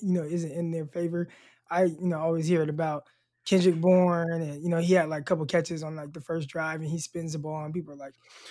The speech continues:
"Oh, you didn't catch the ball. Just act like you've been there before. You don't gotta spin every ball." And it's like, "Man, dude's having fun." Like, and Fred Warner, you know, he just tackles dude and, like, drags his nuts, like, across dude's face and, and, like,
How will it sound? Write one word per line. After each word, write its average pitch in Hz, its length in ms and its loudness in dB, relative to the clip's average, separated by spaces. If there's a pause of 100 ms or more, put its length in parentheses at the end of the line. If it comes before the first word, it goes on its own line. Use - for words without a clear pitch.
(320)
"Oh, - 60 8
you 294 80 6
didn't 247 260 4
catch 269 200 6
the 220 40 2
ball. 233 460 10
Just 202 280 -2
act 277 140 6
like 254 160 4
you've 226 100 4
been 277 140 4
there 247 140 6
before. 214 340 4
You 226 60 0
don't 254 120 4
gotta 226 160 4
spin 247 200 2
every 220 120 4
ball." 233 140 4
And 254 80 4
it's 285 80 2
like, 302 140 4
"Man, 320 240 -2
dude's 370 180 10
having 214 160 6
fun." 208 380 4
Like, 170 260 -4 (400)
and 214 180 4
Fred 254 180 10
Warner, 247 340 10
you 220 120 8
know, 226 80 8
he 226 60 8
just 208 200 2 (480)
tackles 208 360 8
dude 214 240 8
and, 202 160 4
like, 175 140 0 (500)
drags 202 360 6
his 196 140 6
nuts, 202 400 6
like, 185 220 2
across 185 560 4 (140)
dude's 196 300 4
face 214 400 6
and, 180 320 0
and, 180 260 0
like, 170 240 -6